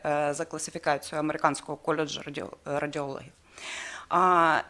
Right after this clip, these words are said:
які ж бенефіти? Що нам дає передопераційне саме М Р стадіювання? Чому це потрібно робити? Ну, по-перше, це найточніший метод, е, визначення розмірів пухлини, а також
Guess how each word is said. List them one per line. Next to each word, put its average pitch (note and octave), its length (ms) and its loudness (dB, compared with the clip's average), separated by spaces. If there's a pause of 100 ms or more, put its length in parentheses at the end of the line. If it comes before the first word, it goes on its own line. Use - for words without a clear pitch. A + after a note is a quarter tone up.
(340)
які A#3 200 -2
ж A3 100 -6
бенефіти? G#3+ 440 -2
Що A3+ 160 -4
нам G#3 160 0
дає F#3 200 4
передопераційне E3+ 800 0
саме F3+ 360 4
М F3 140 4
Р D#3 100 4
стадіювання? D#3 680 0
Чому G#3 460 -6
це F#3+ 180 0
потрібно F3+ 460 0
робити? D3+ 380 -2 (560)
Ну, C4 120 0
по-перше, B3+ 400 2
це G3+ 420 4
найточніший G#3+ 840 -2
метод, F3+ 520 0
е, D#3+ 40 -2 (420)
визначення F#3 720 -4
розмірів E3+ 460 0
пухлини, E3 600 -2
а - 60 -4
також C#4+ 500 0